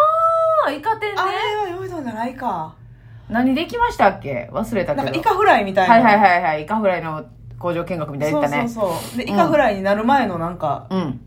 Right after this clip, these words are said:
Speaker 2: やつとか、出来たてのやつ食べて。
Speaker 1: のしーかんみたいな状態の食べて。
Speaker 2: そう。
Speaker 1: で、
Speaker 2: で、
Speaker 1: 揚げたやつ食べてとか。
Speaker 2: 揚げたての時は、
Speaker 1: うん。
Speaker 2: そこまでまだパリパリじゃないのよ。あ、そもそもがしっとりか、あれな。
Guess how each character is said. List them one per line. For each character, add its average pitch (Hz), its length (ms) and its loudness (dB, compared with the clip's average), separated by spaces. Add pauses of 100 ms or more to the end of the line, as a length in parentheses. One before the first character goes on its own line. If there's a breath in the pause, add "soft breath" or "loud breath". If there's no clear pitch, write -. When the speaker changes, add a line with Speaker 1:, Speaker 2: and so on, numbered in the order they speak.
Speaker 2:
や 175 120 -2
つ - 100 -12
と - 100 -6
か、 156 240 0
出 240 100 -2
来 247 80 -6
た 262 120 2
て 254 100 0
の 233 100 4
や 233 80 4
つ 233 60 -2
食 - 40 -6
べ - 0 -
て。 208 60 6
Speaker 1:
の 240 80 8
し - 220 4
ー 226 40 6
か 190 120 6
ん 185 60 0
み 190 60 -2
た 190 120 6
い - 20 4
な 175 100 -2
状 196 160 6
態 202 120 8
の 190 100 4
食 196 220 4
べ 185 160 6
て。 165 340 2
Speaker 2:
そ 226 420 0 (300)
う。 - 20 -6
Speaker 1:
で、 196 80 8
Speaker 2:
で、 208 60 10
Speaker 1:
揚 220 80 6
げ 233 100 2
た 170 80 6
や 165 60 4
つ 160 120 -8
食 160 140 2
べ 143 140 -2
て 135 140 -6
と 139 120 -6
か。 - 240 -8
Speaker 2:
揚 269 80 2
げ 302 120 -4
た 294 120 2
て 294 100 -2
の 269 80 -2
時 285 200 -6
は、 165 340 -2
Speaker 1:
う 156 60 -2
ん。 160 100 0
Speaker 2:
そ 139 60 -2
こ 247 60 0
ま 208 120 6
で 180 80 -2
ま 170 120 -4
だ 165 100 -4
パ 180 120 -10
リ 175 60 -6
パ 180 120 -2
リ 180 80 -4
じ 175 60 -4
ゃ 151 40 -2
な 147 100 -4
い 160 60 -4
の 156 80 -6
よ。 143 60 -10 (480 loud breath)
あ、 - 60 -2
そ 523 120 -2
も 605 100 8
そ 571 120 6
も 440 100 2
が 240 80 0
し - 80 -10
っ - 20 -14
と 226 100 0
り 190 100 2
か、 143 100 0
あ 120 40 2
れ 120 100 -2
な。 175 180 -4